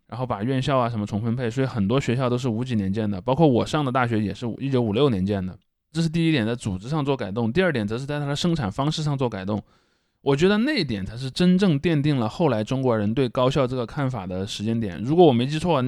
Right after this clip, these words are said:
这个变革大概应该是发生在五三年前后吧，就是学生本身也被计划经济化了，招多少个学生，然后这个学生分到哪儿去，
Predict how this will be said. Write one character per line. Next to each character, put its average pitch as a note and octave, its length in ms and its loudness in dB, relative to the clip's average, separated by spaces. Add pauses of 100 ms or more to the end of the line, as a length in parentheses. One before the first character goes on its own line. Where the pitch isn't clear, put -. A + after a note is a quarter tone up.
(240)
这 F#3 120 0
个 D#3 160 2
变 D#3 300 2
革 A2+ 160 -2
大 D#3 140 0
概 C#3 100 0
应 C#3 140 0
该 C#3+ 80 0
是 D3 100 -2
发 C#3+ 160 -2
生 C#3+ 100 0
在 D3 120 2
五 A#2 100 0
三 D3+ 240 -2
年 B2 180 2
前 A#2 220 2
后 D#3+ 220 6
吧， A2 120 -2 (300)
就 F#3 100 4
是 F3 220 6 (100)
学 D3+ 320 6
生 C#4+ 240 6
本 A2 220 2
身 F3 180 4
也 C4 140 6
被 C3 140 2
计 C#3 160 0
划 C3 160 2
经 A#2 180 4
济 A#2+ 80 2
化 A#2 200 2
了， F#2 120 -6 (440)
招 F3 280 8
多 F3+ 160 4
少 D#3 120 4
个 B2+ 140 0
学 A2 200 0
生， C#3 280 -2
然 B2+ 80 0
后 C#3 80 -2
这 D3 80 -2
个 D#3 60 0
学 B2 180 0
生 C#3 160 0
分 E3 180 2
到 E3+ 140 2
哪 B2+ 100 -2
儿 F2+ 120 -6
去， A#2 440 0